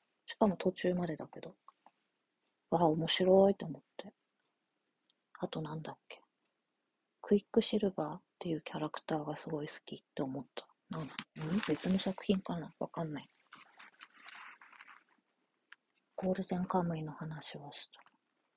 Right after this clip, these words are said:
ゴールデンカムイ。今週のタイトルが、祝福ってタイトルで。私、あの、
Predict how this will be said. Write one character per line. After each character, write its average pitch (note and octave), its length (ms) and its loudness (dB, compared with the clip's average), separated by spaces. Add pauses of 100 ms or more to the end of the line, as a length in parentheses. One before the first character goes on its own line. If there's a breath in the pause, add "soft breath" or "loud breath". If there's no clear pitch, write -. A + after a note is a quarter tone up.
(420)
ゴ F3 140 -8
ー - 20 -10
ル E3 100 -4
デ D#3+ 120 -10
ン D#3 100 -10
カ D#3+ 160 -8
ム D3+ 180 -12
イ。 D#3+ 80 -14 (4000)
今 G#3 440 8
週 - 300 4
の F#3+ 180 6
タ F#3 180 6
イ F3+ 60 2
ト F3+ 160 -2
ル E3+ 80 -4
が、 D#3+ 320 -2 (520)
祝 - 380 2
福 - 240 2
っ F#3+ 40 0 (520)
て F3 200 -8 (300)
タ F#3 140 -2
イ F3+ 80 -2
ト D#3+ 140 -4
ル D3+ 100 -8
で。 - 140 -10 (3250 soft breath)
私、 - 340 0
あ E3+ 120 2
の、 E3 280 -6